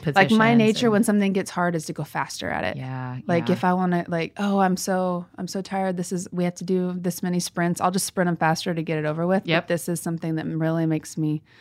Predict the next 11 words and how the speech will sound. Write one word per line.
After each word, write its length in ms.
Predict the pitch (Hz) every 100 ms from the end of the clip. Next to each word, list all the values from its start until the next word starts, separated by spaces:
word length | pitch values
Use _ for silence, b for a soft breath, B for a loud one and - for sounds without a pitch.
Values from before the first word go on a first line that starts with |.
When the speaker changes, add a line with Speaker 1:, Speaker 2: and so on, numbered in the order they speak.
| b b b b b _
Speaker 1:
like, 180 | 175 165
just 340 | 175 170 160 151
be 320 | 165 165 -
in 160 | 156 147
it. 300 | - - -
Speaker 2:
Yeah. 340 | 151 151 151 151
Speaker 1:
I 80 | 175
can't 440 | - 185 185 175
rush 340 | 165 160 - -
through 240 | 160 160
it. 260 | 160 160